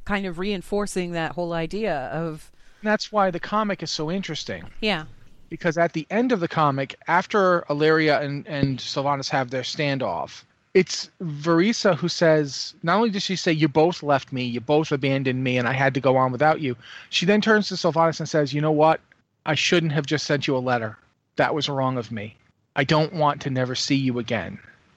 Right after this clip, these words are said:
Speaker 2: I don't want to not have anything to do with you. As, as hard as it is, this, I should have treated you better." And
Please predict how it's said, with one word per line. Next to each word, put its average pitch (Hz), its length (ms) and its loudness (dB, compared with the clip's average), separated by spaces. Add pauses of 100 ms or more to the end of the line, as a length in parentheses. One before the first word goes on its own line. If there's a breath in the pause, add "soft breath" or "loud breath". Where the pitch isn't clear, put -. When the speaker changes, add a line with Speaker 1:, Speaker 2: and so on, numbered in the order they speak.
Speaker 2:
I 170 60 2
don't 143 220 2
want 135 240 2
to 147 100 -4
not 131 340 4
have 131 240 0
anything 127 340 -4
to 127 120 -6
do 127 200 0
with 123 200 -4
you. 107 280 -6 (380)
As, 127 260 2
as 135 200 2
hard 143 400 4
as 131 160 0
it 123 120 -4
is, 131 720 -2 (220)
this, 139 340 -4
I 135 100 0
should 147 260 2
have 139 100 2
treated 131 340 0
you 123 80 0
better." 104 380 -4 (400 loud breath)
And 160 200 2